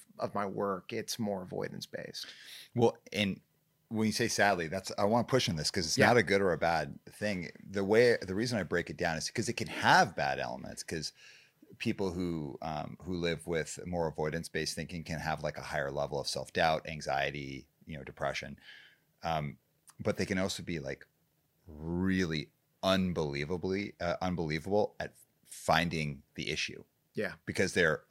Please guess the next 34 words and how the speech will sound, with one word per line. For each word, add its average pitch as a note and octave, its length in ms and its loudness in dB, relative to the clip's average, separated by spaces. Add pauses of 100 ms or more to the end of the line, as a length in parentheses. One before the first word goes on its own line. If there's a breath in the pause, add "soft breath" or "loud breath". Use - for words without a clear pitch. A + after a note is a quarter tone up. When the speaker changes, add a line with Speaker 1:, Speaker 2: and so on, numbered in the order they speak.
(120)
Speaker 2:
they A2+ 100 2
wanna G#2+ 200 6
avoid F2+ 280 4
failing, F2 440 6
or D#2+ 60 -2
they E2 80 2
wanna F2+ 180 4
Speaker 1:
Yeah. F2+ 40 2
Speaker 2:
avoid F2 220 0
letting F2 200 2
people E2+ 240 -4
down, F2+ 280 4
or D#2 120 0
avoid D#2+ 280 0
catastrophe, - 480 -2
what D#2+ 120 0
it D#2+ 80 2
is. D#2+ 140 2
So E2 80 -2
they're, D#2+ 160 0
like, C#2 160 -2
hyper-focused E2+ 1080 -4
on D2+ 80 -8
the C2+ 80 -10
details. G#2 600 -8 (1040 loud breath)
Flip D3 200 6
it, F2 120 2
people G2 260 -2
who F2 280 0 (100)
are E2 200 -2
more E2 200 -4
positively E2+ 560 0
motivated, D2 760 -8
um, E2 380 -8